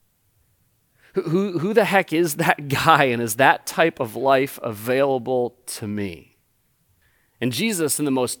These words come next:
gentle, unassuming, humble, loving way that you can possibly imagine, looks right at you, dead in the eye, and says, "You really want this life?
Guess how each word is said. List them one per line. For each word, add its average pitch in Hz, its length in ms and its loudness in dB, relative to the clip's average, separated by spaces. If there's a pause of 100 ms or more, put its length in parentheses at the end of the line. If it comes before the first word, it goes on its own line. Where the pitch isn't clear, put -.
gentle, 185 880 -4 (280)
unassuming, 170 840 0
humble, 170 1000 -2
loving 170 460 4
way 151 240 4
that 135 160 -2
you 143 100 -4
can 117 220 -8
possibly 151 720 -6
imagine, 107 560 -4
looks 104 240 -8
right 127 340 0
at 117 140 0
you, 95 140 -12
dead 139 240 0
in 160 100 -4
the 139 160 -2
eye, 98 140 -4
and 92 160 -12
says, 95 340 -10
"You 143 180 -8
really 190 300 -8
want 160 300 -16
this 170 240 -10
life? 151 560 -10